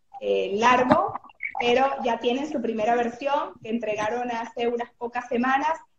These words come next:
y hoy Anthony nos va a hablar un poquito de eso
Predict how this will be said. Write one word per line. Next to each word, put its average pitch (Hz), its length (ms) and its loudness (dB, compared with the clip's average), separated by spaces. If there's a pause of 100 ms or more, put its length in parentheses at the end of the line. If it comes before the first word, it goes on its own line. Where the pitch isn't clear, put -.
y 233 80 2
hoy 233 220 4
Anthony 240 520 2
nos 208 220 0
va 196 120 4
a - 20 4
hablar 214 480 4
un 214 140 -14
poquito 208 500 0
de 214 300 4
eso 339 240 2